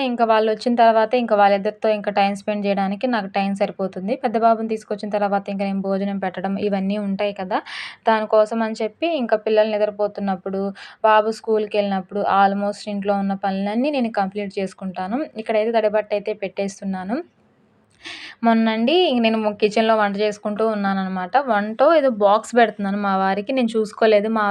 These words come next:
చిన్న బాబు ఏంటంటే కారం డబ్బా తీసుకొచ్చి హాల్‌లో అయితే వేసేసాడనమాట. కారం మొత్తం పారబోసేసాడు. పారబోయడం ఒక ఎత్తు అయితే అసలు అది క్లీన్ చేయడం మాత్రం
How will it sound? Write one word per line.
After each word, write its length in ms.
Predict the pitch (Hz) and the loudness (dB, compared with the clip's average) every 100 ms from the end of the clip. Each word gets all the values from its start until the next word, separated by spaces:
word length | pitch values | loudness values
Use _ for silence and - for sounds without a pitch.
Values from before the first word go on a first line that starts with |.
| 202 | -2
చిన్న 240 | 202 202 | -2 -2
బాబు 280 | 208 208 202 | 2 2 0
ఏంటంటే 380 | 202 202 196 233 | -2 -2 -4 -4
కారం 380 | 208 202 208 | 0 0 0
డబ్బా 240 | 208 202 208 | 0 2 2
తీసుకొచ్చి 560 | 208 196 - 196 - 320 - - - | 2 -6 -8 -8 -6 -8 -8 -14 -2
హాల్‌లో 420 | 214 208 220 233 | 2 4 6 6
అయితే 240 | 220 220 233 | 4 4 4
వేసేసాడనమాట. 840 | 202 196 208 202 196 190 190 185 208 | 4 2 -2 0 0 0 -2 -2 -6
కారం 340 | 208 202 196 202 | -4 -2 -2 -2
మొత్తం 300 | 196 - 226 | -4 -2 0
పారబోసేసాడు. 800 | 226 202 196 202 - 196 185 226 339 - - _ | 2 0 -2 -6 -4 -2 0 -2 -4 -12 -20 _
పారబోయడం 600 | 214 214 226 233 240 247 240 | 2 2 2 2 2 2 0
ఒక 160 | 226 220 | 0 0
ఎత్తు 260 | 214 208 | 0 2
అయితే 320 | 214 208 208 220 | 2 2 0 2
అసలు 260 | 202 196 214 | 2 2 2
అది 140 | 202 | 0
క్లీన్ 380 | 208 202 214 233 | 0 -2 0 4
చేయడం 280 | 254 240 233 | 4 4 0
మాత్రం 320 | 220 208 214 | -2 -2 -6